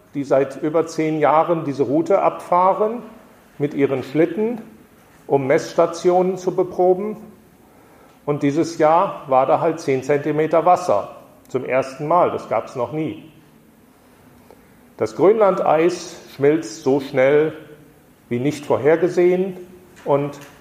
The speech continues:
wie bisher nicht gedacht. Und wenn das so weitergeht, dann können wir nicht nur drei bis fünf Grad erreichen,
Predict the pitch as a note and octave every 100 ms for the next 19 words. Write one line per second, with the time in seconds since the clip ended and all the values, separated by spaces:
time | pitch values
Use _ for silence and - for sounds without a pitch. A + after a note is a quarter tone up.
0 | - - _ _ - - B2 C3+ B2+ D3
1 | C#3 - - D3+ G2+ - - - - -
2 | - - - - - - - - - -
3 | - - - - - - _ _ _ _
4 | _ _ _ _ _ E3 E3+ E3+ E3+ -
5 | - - - _ D3+ F3+ F#3 E3+ D3 D#3
6 | G3+ D#3+ G3 A#3 - - - - _ _
7 | _ _ _ _ _ _ _ _ _ _
8 | _ _ _ _ _ _ _ - D3+ D3
9 | D#3 - - F3 F3 E3+ E3 G3+ - F#3
10 | F3+ F3 E3+ - C#3 D3+ C#3+ - G#3 G#3
11 | - C3 B2 B2+ A2 A2 A2+ - E3+ B3+